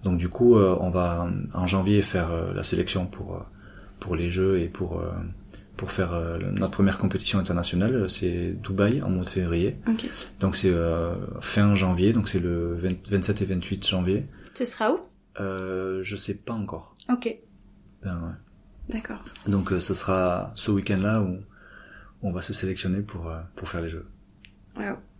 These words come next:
Speaker 2: ouais, bah nous, c'est, c'est grosso modo la même chose, hein.
Speaker 3: Nous, ce sera une, euh, ouais, euh,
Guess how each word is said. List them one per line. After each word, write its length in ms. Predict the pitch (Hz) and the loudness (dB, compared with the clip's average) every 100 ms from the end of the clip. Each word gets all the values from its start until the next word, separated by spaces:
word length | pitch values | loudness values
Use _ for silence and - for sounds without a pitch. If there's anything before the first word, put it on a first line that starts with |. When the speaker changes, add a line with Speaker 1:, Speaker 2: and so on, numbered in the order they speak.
| - | -10
Speaker 2:
ouais, 140 | 226 | -6
bah 160 | 240 196 | -4 -4
nous, 140 | 202 226 | -4 -6
c'est, 400 | - 202 190 196 | -6 -6 -6 -8
c'est 280 | - - - | -12 -14 -12
grosso 280 | - 202 | -10 -10
modo 200 | 220 214 | -10 -10
la 60 | 214 | -12
même 180 | 202 196 | -10 -10
chose, 220 | - 262 | -4 0
hein. 20 | |
Speaker 3:
Nous, 80 | 226 | 0
ce 220 | 220 220 | 0 -2
sera 280 | 196 - 190 185 | -2 -4 -6 -4
une, 240 | 180 180 | -6 -8
euh, 560 | 175 175 175 - - - | -8 -6 -6 -6 -8 -6
ouais, 600 | 190 214 185 175 175 | -6 -4 -6 -6 -6
euh, 20 | 170 | -8